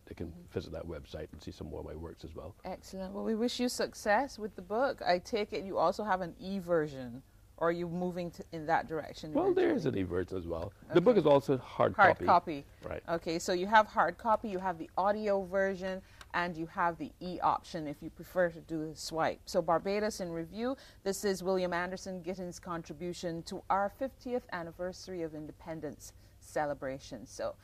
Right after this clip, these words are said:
Speaker 2: this weekend, uh, you have an opportunity to chat with the author, get your copy signed, and of course, find out some more about the inspiration behind it all. We wish you every continued success.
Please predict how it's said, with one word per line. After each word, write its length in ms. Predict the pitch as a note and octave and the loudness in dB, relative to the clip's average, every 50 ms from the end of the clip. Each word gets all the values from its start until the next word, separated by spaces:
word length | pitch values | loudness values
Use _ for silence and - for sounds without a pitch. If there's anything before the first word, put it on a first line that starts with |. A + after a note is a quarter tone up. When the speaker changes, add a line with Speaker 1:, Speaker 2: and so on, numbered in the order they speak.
| - - - - | -20 -20 -20 -12
Speaker 2:
this 180 | - D#3 - - | -10 -10 -8 -8
weekend, 520 | F3 E3+ - A#3 A3 A3 A3+ A3+ A3+ G#3 | -10 -6 -4 -2 -2 -2 -2 -2 -2 -2
uh, 60 | G3+ | -2
you 160 | C3+ D#3+ F3 F3 | -2 -2 -2 -2
have 140 | F3+ F3 E3 | -2 -2 -4
an 80 | E3 | -2
opportunity 540 | D#3+ C#3+ D3 D#3+ - - D#3+ D3 D#3 - D#3+ | -4 -6 -6 -6 -12 -12 -14 -14 -12 -12 -14
to 80 | D3+ C#3+ | -14 -14
chat 360 | - - - - C4+ D4 - | -18 -12 -2 0 0 0 0
with 160 | - - B3+ G#3+ | -4 -6 -8 -6
the 120 | A#3 A#3 | -2 0
author, 480 | A3 A3 G#3+ A3 G#3+ - - G#3+ G#3 G#3 F#3 | 2 4 4 2 0 0 -2 -2 -2 0 -2
get 160 | F#3 - - | -4 -6 -6
your 200 | - C#3 C#3 C3+ | -4 -4 -4 -4
copy 420 | - - - C4+ C4 C4 C4 B3+ | -6 -2 0 0 0 0 -2 -6
signed, 520 | A#3+ - - G#3+ G3 F#3+ F3+ E3+ F3+ F3+ - | -8 -8 -8 -6 -6 -4 -4 -6 -6 -6 -6
and 220 | - - E3 E3+ | -4 -4 -4 -4
of 140 | E3 D#3 - | -6 -8 -10
course, 260 | - - F#3 F3+ F#3 | -6 -4 -4 -4 -4
find 240 | - - D4+ C4+ C4+ | -6 -8 -6 -4 -4
out 140 | C4+ C4 - | -6 -6 -6
some 120 | - A3+ | -8 -6
more 120 | G3+ G3 F3+ | -4 -4 -4
about 200 | E3 D#3+ A#2+ D#3 | -2 -4 -4 -4
the 100 | F3 D#3+ | -6 -10
inspiration 720 | D3 D#3 - - - D#3+ D#3+ D#3 D#3 E3 - - D3 B2+ | -10 -10 -12 -10 -6 -6 -4 -4 -6 -6 -8 -10 -10 -10
behind 320 | B2+ B2+ C#3+ C#3+ A#2 C#3 C#3 | -10 -12 -10 -10 -10 -10 -10
it 100 | - - | -8 -4
all. 160 | A2+ C#3 D3+ | -2 -2 -2
We 80 | D#3+ F#3+ | -2 -2
wish 220 | F#3+ A3+ A3+ - | -6 -6 -8 -8
you 100 | - A3+ | -6 -2
every 260 | A3 G#3 G3+ G3 G#3+ G3 | -2 -2 -2 -4 -8 -10
continued 500 | - G3+ F3 - - F#3 F3+ F3+ E3+ - | -10 -12 -12 -10 -10 -10 -10 -10 -12 -10
success. 580 | - - G3 - - B3 D#4 D#4+ - - - | -12 -12 -10 -6 -4 -2 -2 -2 -4 -6 -14